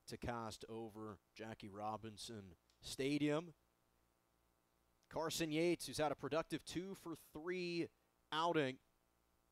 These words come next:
will lead things off for the Bruins to begin the bottom of the eighth. Luke Jewett came in to do a nice job and cut any momentum. Hornets had a runner at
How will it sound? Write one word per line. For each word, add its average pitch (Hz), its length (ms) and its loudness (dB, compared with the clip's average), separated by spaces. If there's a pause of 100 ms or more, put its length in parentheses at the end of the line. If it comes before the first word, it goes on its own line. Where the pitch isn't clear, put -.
(960)
will - 160 -20
lead 127 240 -4
things 123 240 -4
off 131 260 0
for 131 200 -6
the 113 60 -6
Bruins 123 360 -4
to - 60 -8
begin 113 220 -6
the 117 40 -6
bottom 117 400 -2
of 107 240 -10
the 110 180 -12
eighth. 113 300 -8 (1200)
Luke 101 220 -18
Jewett 147 380 2 (380)
came 131 260 -4
in 143 160 -2
to 127 60 -2
do 123 160 -4
a 123 40 -6
nice 123 260 -4
job 139 440 0
and 107 160 -10
cut 131 220 -2
any 131 340 -8 (400)
momentum. 135 760 0 (2000)
Hornets 123 580 -6
had 123 140 -6
a 117 40 -4
runner 120 320 -8
at 117 60 -8